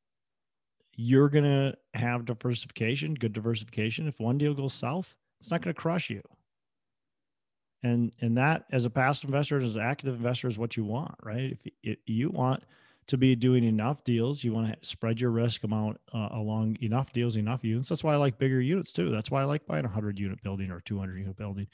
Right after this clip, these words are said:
is because if I got one tenant that doesn't pay rent, it's not gonna crush me. Or if I got a single family home and I got one tenant that do-, doesn't pay rent, that's gonna crush me, right? So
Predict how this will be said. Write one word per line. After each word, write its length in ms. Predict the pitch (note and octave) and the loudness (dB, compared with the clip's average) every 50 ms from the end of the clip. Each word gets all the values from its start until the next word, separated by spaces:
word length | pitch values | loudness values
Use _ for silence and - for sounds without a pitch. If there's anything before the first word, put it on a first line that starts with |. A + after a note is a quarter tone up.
| - - - - - - - _ _ - | -16 -20 -20 -20 -20 -20 -20 _ _ -6
is 100 | A#2 G#2+ | -4 -2
because 300 | G#2+ A#2 - B2+ A#2 A#2 | -2 -2 -2 -2 0 0
if 40 | |
I 60 | B2+ C3 | 0 2
got 180 | B2+ B2+ A2 | 2 0 0
one 220 | G#2 A2 A#2+ C3+ D3+ | 0 -2 -2 -2 -2
tenant 320 | - - B2 B2+ - - | 0 0 0 0 -2 -4
that 160 | - A2 G2+ | -6 -8 -6
doesn't 220 | G#2+ A2 G#2+ A2+ A#2 | -4 -4 -4 -4 -4
pay 160 | A2+ G#2+ G2 | -4 -4 -4
rent, 180 | F2 F2 G2 | -4 -6 -8
it's 160 | B2 - - - | -10 -8 -8 -8
not 100 | G#2 - | -8 -8
gonna 120 | - A2 | -8 -10
crush 340 | - - E3 G#3+ F#3+ - - | -6 -4 -2 -2 -2 -4 -6
me. 180 | A2 - B2 - _ _ _ _ _ - - _ _ _ - | -8 -10 -12 -16 _ _ _ _ _ -20 -20 _ _ _ -4
Or 80 | C#3 | -2
if 40 | E3+ | 0
I 40 | F3 | 2
got 100 | E3+ D3+ | 2 2
a 20 | |
single 340 | C3 - - D3+ C#3+ C3 A#2+ | 2 2 0 0 0 0 0
family 320 | - - A#2+ A2+ A2+ A2+ | -2 -2 0 0 0 -2
home 280 | G#2 G2 G2+ A2 C3 E3+ | -2 -4 -2 -2 -2 -2
and 80 | - A#2 | -4 -6
I 40 | |
got 140 | G#2 G2+ F#2 | -6 -6 -6
one 140 | G2+ G2+ G2+ | -6 -6 -4
tenant 240 | - G2+ G2 F#2 - | -4 -6 -8 -8 -8
that 160 | F#2+ F2+ - - _ | -10 -12 -12 -14 _
do-, 100 | - - - _ - | -16 -16 -14 _ -10
doesn't 240 | G2+ F#2+ F2+ F#2 - | -10 -10 -10 -10 -10
pay 100 | - F#2+ | -10 -10
rent, 220 | F#2 G2+ C3 D3+ | -8 -8 -8 -8
that's 180 | - - - - | -8 -10 -12 -8
gonna 160 | - A2+ A2+ | -8 -8 -8
crush 340 | - - G3+ A3 - - - | -6 -4 -2 -2 -4 -4 -8
me, 160 | A#2 - - _ _ _ _ _ - | -12 -16 -18 _ _ _ _ _ -4
right? 220 | A2+ B2 D3 F3 - _ _ - - - - - _ _ _ _ | -2 0 0 -2 -4 _ _ -20 -20 -20 -20 -20 _ _ _ _
So 320 | - - B2+ A#2+ A#2+ - | -4 0 0 0 0 -2